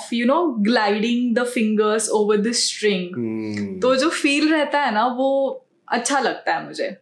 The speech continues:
Speaker 1: while playing the
Speaker 2: Absolutely।
Speaker 1: instrument। So I
Speaker 2: Even when you play it with your fingers, you know कितना प्रेशर लग सकता है।
Speaker 1: या,
Speaker 2: Like,
Speaker 1: या,
Speaker 2: you know,
Speaker 1: या, या।
Speaker 2: you have a better control of it।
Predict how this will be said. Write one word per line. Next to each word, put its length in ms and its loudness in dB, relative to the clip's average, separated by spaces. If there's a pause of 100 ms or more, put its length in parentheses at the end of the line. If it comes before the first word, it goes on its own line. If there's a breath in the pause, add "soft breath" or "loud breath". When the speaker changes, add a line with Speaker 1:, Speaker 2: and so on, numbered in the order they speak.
(280)
Speaker 1:
while 580 -2
playing 280 0
the 40 -2
Speaker 2:
Absolutely। 400 -2
Speaker 1:
instrument। 240 -12 (880 soft breath)
So 80 -6
I 80 2
Speaker 2:
Even 280 6
when 200 4
you 120 2
play 240 4
it 40 0
with 160 4
your 200 2
fingers, 460 4 (520 loud breath)
you 240 6
know 420 4 (560)
कितना 400 0
प्रेशर 800 0
लग 240 -4
सकता 380 -6
है। 200 -12
Speaker 1:
या, 160 4
Speaker 2:
Like, 160 0
Speaker 1:
या, 120 0
Speaker 2:
you 100 -2
know, 160 -2
Speaker 1:
या, 80 0
या। 180 -4
Speaker 2:
you 160 4
have 180 4
a 20 6
better 280 4
control 420 2
of 80 -8
it। 80 -4